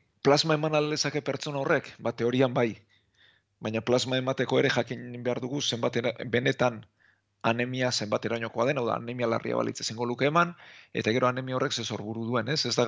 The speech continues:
e, anemiarik gehienak burdin faltagatik sortzen dira, baina ez, ez dugulako nahikoa jaten, baizik eta galerak ditugulako.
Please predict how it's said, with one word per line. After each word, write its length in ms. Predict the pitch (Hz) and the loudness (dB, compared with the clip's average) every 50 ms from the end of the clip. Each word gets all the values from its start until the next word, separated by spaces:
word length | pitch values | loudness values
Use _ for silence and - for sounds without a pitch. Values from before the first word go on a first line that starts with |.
| 107 - | 2 -2
e, 120 | - 113 110 | -2 0 2
anemiarik 480 | 107 120 127 135 139 143 143 147 135 | 2 2 2 2 4 4 4 4 6
gehienak 360 | 143 143 139 147 147 175 147 127 | 6 4 4 4 4 2 2 2
burdin 260 | 123 120 120 135 127 - | -2 -4 -4 -4 -2 0
faltagatik 560 | 127 123 - 123 113 120 117 - 113 - - - | 0 2 2 2 2 0 0 -2 -8 -8 -8 -6
sortzen 340 | - 120 - - 139 139 | -6 -4 -4 -4 -6 -4
dira, 260 | 139 156 185 202 214 - - - - - - - - _ | 0 4 4 4 2 2 -4 -14 -20 -20 -20 -20 -8 _
baina 160 | 120 117 131 | 0 2 2
ez, 140 | 131 - - | 2 4 2
ez 160 | - 117 - | 2 0 0
dugulako 360 | - 123 120 127 127 117 120 | -2 -2 0 0 0 0 0
nahikoa 280 | 120 127 123 - 127 123 | -4 -4 -2 -2 -2 0
jaten, 240 | - 127 - 185 180 | 0 0 -2 0 -2
baizik 260 | 147 123 - 120 101 | -2 -4 -4 -4 -6
eta 160 | - - 113 113 | -2 -2 0 0
galerak 360 | 110 117 113 120 120 127 110 | 2 2 2 4 2 2 0
ditugulako. 640 | 110 113 - 120 117 110 117 107 101 - - - | -4 -6 -6 -6 -6 -4 -4 -6 -6 -8 -12 -20